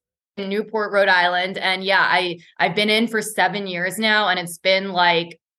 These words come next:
a life-changing experience. It's made me a better person. It's made me a way better journalist. And I feel super duper lucky that I get to wear the uniform.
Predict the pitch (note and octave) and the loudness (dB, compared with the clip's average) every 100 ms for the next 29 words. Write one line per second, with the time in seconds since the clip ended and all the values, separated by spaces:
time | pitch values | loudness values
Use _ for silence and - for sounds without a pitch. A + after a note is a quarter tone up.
0 | _ G3+ G3 G3+ F#3+ F3+ G3+ G3+ - G#3+ | _ 2 4 0 -2 0 0 -4 -6 -6
1 | G3 G3+ F3+ F3 F#3+ F#3 G3 G#3 F#3+ F3 | -4 -2 -2 -4 -2 2 2 0 -2 -4
2 | G#3 F#3+ G3 F#3+ F3+ F#3 F3+ F3 - - | -2 -2 0 0 2 0 0 -2 -8 0
3 | G3+ G3 A#3+ A3+ G3+ - F#3+ F#3 F#3 - | 0 0 0 2 0 -2 -4 -4 -6 -6
4 | F3 F3 F#3+ F#3 F3+ F3+ F3+ E3+ F3+ F#3 | -6 -6 -2 0 2 0 -2 -6 -4 -2
5 | G#3 A3+ C4 C#4+ C#4+ - - F#3+ F#3+ F#3+ | 2 2 2 0 -4 -6 -2 0 0 -2
6 | G3+ G3 F#3+ - B3 B3+ B3+ B3+ A#3+ G#3 | -2 -2 -4 -6 0 0 2 0 0 -2
7 | A3 F3 G3 F#3+ F3 - F3 E3 F3 E3+ | -2 -2 -2 -2 -4 -8 -2 0 0 -4
8 | D#3+ D#3+ D#3+ E3 D#3+ E3 E3+ E3+ E3 D#3+ | -4 -2 0 0 -2 -2 -2 -2 -2 -6
9 | D3+ D3 B1 - E3+ | -8 -10 -10 -10 -14